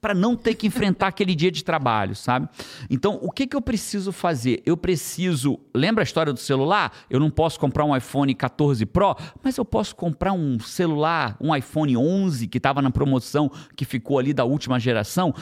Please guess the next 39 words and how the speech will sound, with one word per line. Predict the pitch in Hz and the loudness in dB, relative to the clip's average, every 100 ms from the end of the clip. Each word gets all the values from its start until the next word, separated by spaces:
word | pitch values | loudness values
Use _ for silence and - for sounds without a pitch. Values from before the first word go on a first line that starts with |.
| 147 127 | -4 0
Então, | 170 175 | 2 2
eu | 165 | -2
tenho | 151 202 | 2 0
que | 202 185 | 0 -2
diminuir | 147 180 190 190 160 160 220 254 208 - | 0 2 4 4 0 0 2 2 0 -4
a | 160 | -6
tarefa | - 175 151 185 220 - | 0 0 2 0 -2 -4
percebida | - 180 165 - 143 113 170 233 170 - - | -4 -4 -6 -4 -4 0 2 2 2 0 -2
ao | 185 185 | -2 -2
ponto | - 180 226 226 | -2 0 2 0
que | - 226 | -4 -4
passe | - - 196 226 - | -2 -2 0 -2 -2
no | 214 208 | 0 2
meu | 202 | 2
limite | 208 196 190 175 | 2 0 0 -2
do | 185 | -6
cartão | - - - | -6 -10 -10
de | 180 | -10
crédito. | - 147 131 113 - _ _ _ _ _ - - - - - | -8 -4 -4 -4 -12 _ _ _ _ _ -20 -20 -20 -20 -2
Então, | 131 196 208 | 0 2 4
por | 233 | 4
exemplo, | 233 156 160 131 127 | 2 4 2 2 2
eu | 156 | 4
não | 185 | 2
consigo | 220 277 262 - 220 | 2 -2 -4 -4 -2
ganhar | 185 170 160 | 0 0 0
do | 151 | 0
meu | 151 135 | 0 0
dia | 95 135 185 | 0 0 0
quando | 175 160 | 2 0
eu | |
já | 143 147 | 2 0
acordo | - 156 143 135 | 0 0 0 -2
desmotivado | 120 139 143 - 117 151 139 | -4 -2 -2 -2 -2 -2 -2
e | |
sem | - 151 | -4 -2
vontade | 147 135 127 120 | -2 0 -2 -2
de | 113 | -6
fazer. | 113 117 113 95 | -4 -4 -2 -6